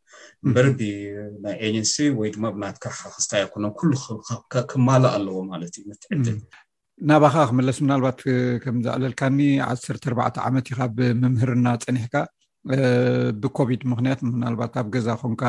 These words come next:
Speaker 2: ዝስራሕ ነይሩ እዩ። ብድሕሪኡ ናብ ርሕቕ ዝበለ ከባቢ ኢኻ ኸይድካ ዘለኻ ናብ ቤንዲጎ ዝበሃል ማለት እዩ። እ፣ ንምንታይ ከምኡ መሪጽካ? ማለት፣
Speaker 1: ኦኬ።
Speaker 2: እ፣ ብዙሕ ተመክሮ ስለ ዘለካ ሲ ናብ ከተማ እንዳኣተወ እዩ ሰብ ዝኸይድ እሞ፣ እስኻ ግን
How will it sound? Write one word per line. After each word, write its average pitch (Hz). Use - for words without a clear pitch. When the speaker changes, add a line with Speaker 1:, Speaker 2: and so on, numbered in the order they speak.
Speaker 2:
ዝስራሕ 113
ነይሩ 123
እዩ። 143
ብድሕሪኡ 147
ናብ 127
ርሕቕ 123
ዝበለ 117
ከባቢ 123
ኢኻ 127
ኸይድካ 117
ዘለኻ 117
ናብ 120
ቤንዲጎ 127
ዝበሃል 113
ማለት 117
እዩ። 127
እ፣ 135
ንምንታይ 143
ከምኡ 123
መሪጽካ? 117
ማለት፣ 139
Speaker 1:
ኦኬ። 120
Speaker 2:
እ፣ 131
ብዙሕ 147
ተመክሮ 147
ስለ 147
ዘለካ 139
ሲ 131
ናብ 131
ከተማ 156
እንዳኣተወ 131
እዩ 117
ሰብ 117
ዝኸይድ 123
እሞ፣ 123
እስኻ 127
ግን 131